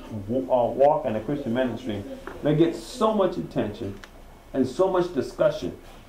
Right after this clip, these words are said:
and, uh, as to what it should be. Some people take this scripture and say, "Well, that means that I'm not supposed to deal with anybody that's not saved at all."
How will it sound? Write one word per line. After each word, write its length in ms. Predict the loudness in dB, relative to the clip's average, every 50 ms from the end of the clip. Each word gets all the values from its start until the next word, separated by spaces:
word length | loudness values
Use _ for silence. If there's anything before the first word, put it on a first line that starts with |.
| -20 -20 -20 -20 -20 -20 -12 -4
and, 400 | -2 0 2 2 2 0 0 -4 -10 -6 0
uh, 420 | 2 4 4 4 4 2 0 -2 -6 -8 -2 2
as 220 | 4 4 4 4
to 80 | 4 4
what 300 | 4 6 6 6 4 4
it 80 | 2
should 200 | 0 0 0 4
be. 240 | 4 4 2 2 -2 -10 -14 -18 -20 -20 -20 -20 -20 -20 -20 -6
Some 220 | 0 4 6 6 6
people 240 | 6 4 2 0
take 260 | 4 4 4 4 6 4
this 180 | 4 4 4
scripture 500 | 2 0 2 2 2 0 -2 -2 -2 -2 0
and 140 | -2 -2 0
say, 140 | 2 4 4
"Well, 260 | 6 6 6 6 6 2 2 2
that 280 | 4 4 4 2 0
means 480 | 2 2 4 6 6 6 6 6 4 2 -4 -4 -2
that 100 | 0 2
I'm 160 | 2 4 4
not 180 | 4 4 2
supposed 340 | 0 -2 0 2 2 2 2
to 80 | 0 0
deal 240 | 4 4 4 6 4
with 260 | 4 0 -4 -4 -2
anybody 480 | 0 0 2 2 2 2 2 2 2
that's 180 | 0 -2 -2 -2
not 200 | -2 -4 -4 -4
saved 420 | -4 -2 -2 0 0 -2 -4 -6 -10 -16 -16 -10 -4
at 200 | -2 -2 0 2
all." 240 | 0 0 0 -4